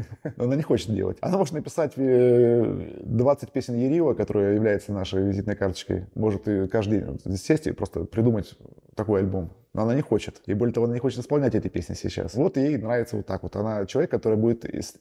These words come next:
исследовать исключительно своими желаниями, предпочтениями. И как композитор она именно была всегда очень сильным композитором. И я думаю, что в принципе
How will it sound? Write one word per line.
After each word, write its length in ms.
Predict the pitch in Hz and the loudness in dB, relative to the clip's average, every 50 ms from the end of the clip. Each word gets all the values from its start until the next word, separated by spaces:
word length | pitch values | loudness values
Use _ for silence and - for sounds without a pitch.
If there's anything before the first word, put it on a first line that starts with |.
| - | -12
исследовать 360 | - - - 143 147 107 - 85 | -6 0 2 4 4 4 2 -4
исключительно 480 | - - - - - 120 - 101 92 | -6 -8 -6 -4 -2 -2 -2 -2 -6
своими 260 | - - 98 104 104 | -4 -4 -2 -2 0
желаниями, 340 | 98 104 120 139 147 123 104 | 0 0 2 2 2 0 -2
предпочтениями. 600 | 98 98 - 110 - - - 101 92 92 87 87 - | -4 -4 -6 -8 -6 -2 -2 0 0 0 -2 -6 -4
И 400 | - 117 127 131 131 131 131 127 | -2 0 0 2 2 2 0 0
как 180 | 127 139 131 - | -2 -4 -4 -4
композитор 500 | 143 127 120 143 131 170 185 - 120 117 | -4 -4 -2 -2 0 0 0 0 0 0
она 340 | 120 123 120 117 113 110 | 0 0 0 0 2 2
именно 440 | 110 107 110 - - 107 120 113 107 | 2 2 0 0 0 0 0 2 2
была 360 | 107 104 113 113 104 87 - - - - - - _ _ _ | 2 4 4 4 4 2 0 -2 -6 -14 -20 -20 _ _ _
всегда 260 | - - 135 120 107 | -2 0 2 4 2
очень 200 | 104 95 - 95 | 2 0 -4 -6
сильным 380 | - - 135 117 104 98 92 92 | -4 -2 0 0 0 -2 -4 -6
композитором. 720 | - - - 117 113 147 165 - 117 104 101 92 - - - - | -8 -8 -6 -4 -2 -2 -2 0 -2 -4 -4 -4 -8 -10 -10 -6
И 260 | - 101 104 101 101 | -4 -2 0 0 0
я 100 | 98 101 | 0 2
думаю, 180 | 107 107 107 101 | 2 2 0 0
что 420 | 95 - - 101 101 95 95 95 - - - - - _ _ _ _ _ _ _ _ _ _ _ _ _ _ _ _ _ _ - | -2 -2 -2 -2 0 -2 -2 -6 -8 -12 -18 -20 -20 _ _ _ _ _ _ _ _ _ _ _ _ _ _ _ _ _ _ -20
в 100 | - _ | -8 _
принципе 800 | - 120 143 160 143 - - - 98 101 98 92 87 85 87 | 0 2 2 2 0 -2 -4 -4 -2 0 2 2 0 -2 -4